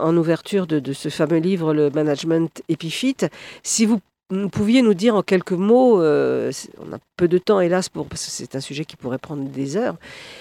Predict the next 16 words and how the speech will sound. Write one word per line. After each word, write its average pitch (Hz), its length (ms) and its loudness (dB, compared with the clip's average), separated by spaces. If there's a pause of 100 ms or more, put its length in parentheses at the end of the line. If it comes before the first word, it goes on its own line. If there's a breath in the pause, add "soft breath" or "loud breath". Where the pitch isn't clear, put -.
(200 loud breath)
mais, 180 240 4
euh, 170 160 6 (100)
qu'est-ce 240 220 2
que - 120 0
c'est 302 200 2
la, 220 140 4 (720 loud breath)
la 202 120 6
mentionne 220 460 4
toute, 214 260 -4
justement, 165 500 -2
avec 180 220 4
ce, 175 260 4 (180)
<laughs> 202 280 4
avec 240 240 6
ce, 226 220 8
ce, 214 160 4